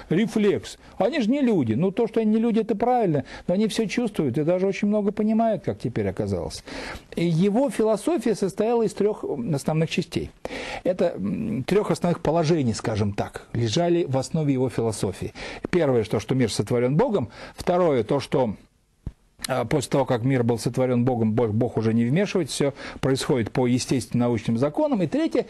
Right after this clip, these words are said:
то, что эти естественно-научные законы описываются, э, с-, на математическом языке очень хорошо. У него, кстати говоря, было ещё его такое вот средневековое, схоластическое, я бы сказал, мне не очень понятное доказательство существования Бога.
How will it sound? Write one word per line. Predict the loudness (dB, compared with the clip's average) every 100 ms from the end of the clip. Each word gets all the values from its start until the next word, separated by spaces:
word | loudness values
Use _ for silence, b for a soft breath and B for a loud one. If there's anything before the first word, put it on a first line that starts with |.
| B B
то, | -2
что | 0 0
эти | 0
естественно-научные | -2 -2 -2 0 0 0 0
законы | 0 0 0 0
описываются, | 0 -2 0 -2 0 -2 -4 B B -6
э, | -2 -2 0 0 0 2 0
с-, | -2 -2
на | 0
математическом | 2 2 0 0 -2 0 0
языке | 2 2 2 0
очень | 0 -2
хорошо. | -2 -2 -2 -6 B B B
У | 2
него, | 2
кстати | 2 0 0 2
говоря, | 2 4 2
было | 2 2 2
ещё | 0 2 2
его | 4 2
такое | 0 0 2 4
вот | 2 0 -6 B B B -4
средневековое, | 0 2 4 2 2 2 4 2
схоластическое, | 0 0 0 0 0 -2 -2 -2 2
я | 2
бы | 0
сказал, | -2 0 2 2 2
мне | 2 2 2
не | 2
очень | 0 -2 0
понятное | 2 2 0 -2 -2 B B -4
доказательство | 0 2 2 0 -2
существования | -2 -2 -2 0 2 2 2
Бога. | 2 2 0